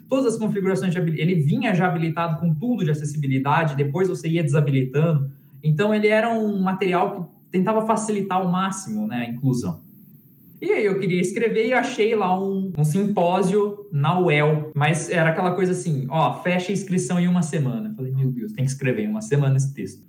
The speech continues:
E aí tinha lá a modalidade painel. E assim, a modalidade texto era texto de trinta e tantas páginas, a modalidade painel eram dez páginas e o, e o cartaz.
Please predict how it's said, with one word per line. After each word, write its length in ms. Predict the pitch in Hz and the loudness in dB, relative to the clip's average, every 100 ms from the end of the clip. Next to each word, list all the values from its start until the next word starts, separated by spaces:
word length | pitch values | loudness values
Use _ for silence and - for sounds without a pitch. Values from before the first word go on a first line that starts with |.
| - | -2
E 120 | 180 | 2
aí 300 | 180 185 180 | 2 4 2
tinha 300 | 180 196 190 | 0 -4 0
lá 120 | 190 | 0
a 40 | 190 | 0
modalidade 640 | 202 180 185 185 180 - | 2 2 2 2 0 0
painel. 680 | 185 190 165 135 117 - - _ _ - | 0 2 0 0 -2 -8 -18 _ _ -8
E 160 | 123 | -2
assim, 320 | 143 156 165 139 | 0 0 0 0
a 60 | |
modalidade 680 | 135 160 160 165 165 156 - | 2 2 2 2 0 0 0
texto 380 | 170 175 - 175 | 0 0 0 0
era 280 | 156 151 151 | 2 0 0
texto 340 | 151 151 151 | 0 0 0
de 400 | 135 131 131 - - _ _ | 0 0 -2 -8 -16 _ _
trinta 380 | 156 180 196 202 | 0 2 2 0
e 120 | 156 | 0
tantas 300 | 156 156 160 - | 2 2 2 0
páginas, 420 | 147 165 180 175 170 | 0 0 2 0 0
a 20 | |
modalidade 640 | 160 151 156 156 151 - | 0 0 2 2 0 0
painel 340 | 160 156 147 | 0 0 0
eram 240 | 160 175 165 | 0 2 2
dez 300 | 147 175 - | 2 2 0
páginas 680 | 131 135 156 165 165 - _ - | 0 0 0 -2 -6 -10 _ -12
e 180 | 127 135 | -2 2
o, 440 | 139 143 151 147 | 4 4 4 2
e 80 | 147 | 0
o 100 | 151 | -2
cartaz. 600 | 180 165 113 - - - | -2 -2 -4 -8 -10 -16